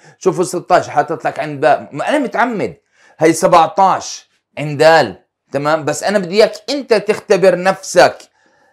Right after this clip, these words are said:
لأن الطلاب اعترضوا علي في التربية الإسلامية، قالوا: "دكتور، ليش ما خليتنا إحنا، يعني بس أنت أشرنا على السؤال وإحنا بنعتبره امتحان إلنا"،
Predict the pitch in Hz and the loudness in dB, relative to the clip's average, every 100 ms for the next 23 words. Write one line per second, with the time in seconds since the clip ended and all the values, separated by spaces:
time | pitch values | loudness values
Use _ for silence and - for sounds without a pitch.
0 | _ _ _ 143 180 185 - 196 240 214 | _ _ _ -2 0 0 0 4 4 4
1 | 190 240 240 202 170 208 214 175 147 208 | 2 4 6 6 4 2 0 -4 -4 0
2 | 196 185 180 175 190 190 196 170 196 185 | 2 0 -2 -6 -6 -4 -4 0 0 0
3 | 180 - 214 202 131 _ _ _ _ _ | -4 2 4 4 0 _ _ _ _ _
4 | _ _ _ _ - 208 294 - 208 214 | _ _ _ _ -4 2 2 2 0 4
5 | 240 247 240 - 269 233 190 147 160 190 | 4 4 2 -4 -6 -4 -2 -2 0 0
6 | 226 302 - 247 - 226 - 277 247 214 | 0 -2 -2 0 0 0 0 -2 -2 -2
7 | 214 202 - 175 190 226 262 254 240 226 | -2 -2 0 2 4 4 0 -4 -4 -4
8 | 240 247 233 240 254 254 277 233 277 226 | -2 0 -2 -4 -6 -4 -2 0 -2 0
9 | 120 - | -4 -6